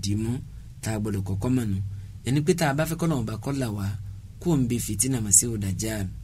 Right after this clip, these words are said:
lọ nímọ̀ nípa àwọn orúkọ Ọlọ́run subhanahu wa ta'ala. Islam rẹ tó ń ṣe, má ṣe ní ṣe sọ bẹ́ẹ̀ ṣe ló, má sojú èjì níbi Islam tó ń ṣe. Lọ ní ìmánì tó kún, lọ nímọ̀ nípa àwọn orúkọ Ọlọ́run àtàwọn ìròyìn rẹ̀.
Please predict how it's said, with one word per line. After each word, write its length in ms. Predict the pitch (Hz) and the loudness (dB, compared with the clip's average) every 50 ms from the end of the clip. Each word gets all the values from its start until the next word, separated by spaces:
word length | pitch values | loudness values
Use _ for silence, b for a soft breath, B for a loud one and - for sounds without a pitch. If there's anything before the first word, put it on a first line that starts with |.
| B B B B B B B | B B B B B B B
lọ 140 | - 113 123 127 | 0 0 2 2
nímọ̀ 360 | 127 135 147 147 147 147 - 110 101 - - - - - - - | 4 6 6 8 6 6 4 2 -2 -6 -10 -12 -14 -14 -10 -6
nípa 240 | - 120 117 - 113 | -4 -4 -2 -2 -2
àwọn 140 | 107 101 107 | -2 0 -2
orúkọ 200 | 117 110 - 107 | -2 -4 -4 -4
Ọlọ́run 200 | 104 110 117 113 | -2 -2 -2 0
subhanahu 400 | 95 - 101 104 107 107 104 95 | -2 0 0 -2 -2 -2 -2 -4
wa 80 | 92 90 | -4 -4
ta'ala. 360 | - 82 95 101 104 101 101 104 - B B B B B B B | -4 -4 -2 -2 -2 -2 -2 -4 -6 B B B B B B B
Islam 380 | B 120 120 - 165 185 196 175 131 | B 6 6 8 8 6 4 4 2
rẹ 100 | 120 127 | 0 0
tó 120 | 127 131 165 | 0 0 0
ń 80 | 147 120 | 0 2
ṣe, 180 | 101 - 113 107 107 - - - - - - - | 0 0 -2 -2 -6 -6 -8 -10 -12 -14 -10 -4
má 100 | - 151 185 | 0 4 6
ṣe 140 | 185 - 151 | 6 6 6
ní 100 | 160 156 | 4 4
ṣe 140 | 143 139 123 | 4 4 4
sọ 120 | 117 - 113 | 4 4 2
bẹ́ẹ̀ 260 | 110 110 117 117 107 98 | 0 -2 -2 -2 -4 -2
ṣe 180 | - - - 104 104 | 0 0 0 0 0
ló, 180 | 110 113 113 117 - - B B B B B B | 0 -2 -2 -4 -6 -8 B B B B B B
má 100 | - 175 | 2 4
sojú 280 | 185 - 147 135 135 151 | 4 6 4 4 6 6
èjì 220 | 165 151 127 117 101 98 92 - | 6 6 4 2 -2 -4 -4 -4
níbi 200 | - 127 127 120 | -2 0 0 0
Islam 240 | 101 - 135 147 139 110 | 0 2 2 0 0 0
tó 100 | 98 113 120 | 0 -2 0
ń 60 | 113 | 0
ṣe. 180 | 101 101 104 101 98 98 B B B B B B | 0 0 0 0 -2 -4 B B B B B B
Lọ 140 | 120 135 139 | 0 2 4
ní 140 | 143 151 165 | 6 6 6
ìmánì 380 | 175 180 175 175 175 170 165 139 - - - | 8 6 6 4 6 4 4 4 2 -2 -4
tó 100 | - 110 113 | -4 -4 -4
kún, 240 | - - 139 139 147 147 B B B B B B | -2 -2 -2 -2 -2 -4 B B B B B B
lọ 140 | - 127 143 151 | -2 2 4 6
nímọ̀ 260 | 160 180 190 190 160 | 8 8 8 8 8
nípa 220 | 131 131 127 131 127 | 6 4 2 0 0
àwọn 140 | 120 117 120 | 0 0 0
orúkọ 200 | 123 127 127 123 117 | 0 0 0 -2 -2
Ọlọ́run 260 | 120 123 127 123 113 101 - - - - - - - | 0 0 0 0 -2 -4 -8 -10 -10 -10 -8 -6 -6
àtàwọn 340 | 123 113 123 123 131 131 123 | -4 -2 0 2 4 4 4
ìròyìn 400 | 117 110 110 113 117 120 123 123 | 2 0 0 0 0 2 2 0
rẹ̀. 160 | 113 110 101 | 0 -2 -4